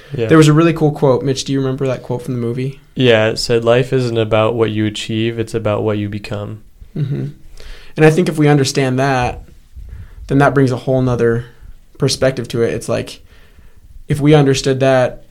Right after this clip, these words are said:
Speaker 2: all of our trials would start to make more sense, uh, how they can be advantage-,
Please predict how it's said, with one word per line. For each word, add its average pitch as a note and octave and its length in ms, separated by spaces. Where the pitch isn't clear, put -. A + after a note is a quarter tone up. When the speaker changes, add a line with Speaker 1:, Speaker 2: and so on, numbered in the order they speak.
Speaker 2:
all C3+ 140
of C3 100
our B2 80
trials B2 460
would A#2+ 300
start - 360
to C3 80
make A#2 340
more B2 180
sense, - 540
uh, - 140
how B2+ 200
they A2+ 140
can A#2+ 120
be A2+ 120
advantage-, F#2+ 460